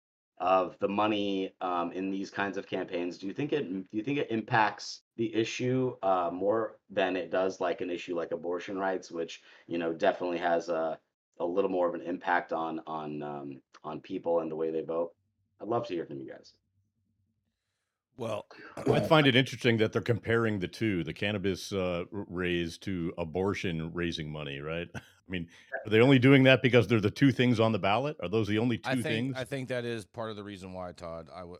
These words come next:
Speaker 2: I would, I, I would, I would beg to, to, to, to assume that at least. But, uh, eight hundred thousand dollars. Do we know how much of this money is, came from Nick Lachey?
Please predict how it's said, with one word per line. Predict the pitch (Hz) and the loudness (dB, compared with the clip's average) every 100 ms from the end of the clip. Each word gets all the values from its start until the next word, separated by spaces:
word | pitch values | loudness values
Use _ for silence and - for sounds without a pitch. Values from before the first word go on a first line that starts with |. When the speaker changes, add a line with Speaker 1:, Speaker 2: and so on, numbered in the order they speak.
| - | -16
Speaker 2:
I | 92 | -16
would, | 87 82 - | -14 -16 -16
I, | 87 90 90 | -16 -16 -12
I | 92 | -12
would, | 90 - | -12 -14
I | 90 | -14
would | 87 | -14
beg | 78 85 76 - | -12 -14 -14 -20
to, | 80 71 69 _ _ _ - | -18 -18 -20 _ _ _ -16
to, | - 92 | -14 -14
to, | - 117 | -16 -18
to | - 107 | -16 -16
assume | - 104 127 110 | -8 -8 -6 -8
that | 95 82 78 95 | -8 -10 -14 -18
at | 85 | -18
least. | 85 78 - _ _ _ _ _ | -16 -18 -20 _ _ _ _ _
But, | 110 - | -12 -10
uh, | 123 104 - _ - | -8 -8 -10 _ -12
eight | 135 220 | -10 -8
hundred | 214 147 | -8 -10
thousand | - 131 113 | -10 -10 -8
dollars. | 104 120 95 | -8 -10 -10
Do | 87 | -10
we | 139 | -10
know | 208 196 | -8 -8
how | 151 | -8
much | 139 135 123 | -8 -10 -10
of | |
this | 113 104 | -12 -10
money | 107 107 101 - | -10 -10 -10 -12
is, | 98 87 - - | -12 -12 -16 -18
came | - 107 | -14 -12
from | 92 92 82 | -12 -14 -14
Nick | 85 | -14
Lachey? | 76 71 - 65 | -16 -16 -16 -18